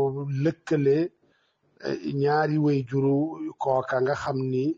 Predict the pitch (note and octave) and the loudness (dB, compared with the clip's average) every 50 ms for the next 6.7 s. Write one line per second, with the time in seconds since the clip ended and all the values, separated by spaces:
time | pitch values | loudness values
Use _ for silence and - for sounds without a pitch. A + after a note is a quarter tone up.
0 | - _ _ _ _ _ _ _ _ _ _ _ _ D#3+ C3 B2+ C#3 D3 D3+ D3+ | -8 _ _ _ _ _ _ _ _ _ _ _ _ -4 0 2 2 4 4 4
1 | D3 C#3+ C3+ A#2+ C#3 C3 A#2+ C3+ C3+ C3+ C3 B2+ - - C#3 C3+ C3 C3 C3+ D#3 | 2 2 0 -2 -4 -4 -2 0 0 0 0 -2 -4 -2 0 0 2 2 2 0
2 | - C#3 B2+ C3 C#3 C#3 C#3 C3+ B2 C#3 C3 C3+ C3 C3 C3 C3 B2+ - - B2+ | -2 -4 -2 0 0 0 0 0 0 0 0 2 2 2 2 2 0 -2 -4 -6
3 | B2 - - B2+ B2+ B2+ B2+ B2 B2+ B2+ B2 - A#2+ A#2 B2+ B2+ B2+ B2 A#2+ G2 | -6 -6 -4 -2 -2 0 0 0 0 0 -2 -2 -4 -4 -2 0 0 0 0 2
4 | B2 B2 A#2+ A#2+ - - C#3 C3 C3 B2+ B2+ A#2 B2+ D3 F#3+ - - _ _ _ | 0 0 -2 -2 -2 -2 -2 0 0 0 0 0 0 0 -2 -4 -8 _ _ _
5 | _ _ _ _ _ - - _ _ _ _ _ _ _ - C#3 C3+ C3+ C3+ C3+ | _ _ _ _ _ -20 -20 _ _ _ _ _ _ _ -6 -2 0 2 2 4
6 | C3 C3 C3 C3 C3 C3 B2+ B2+ B2+ B2+ B2+ B2+ B2+ | 4 4 4 4 4 4 4 4 4 4 2 2 0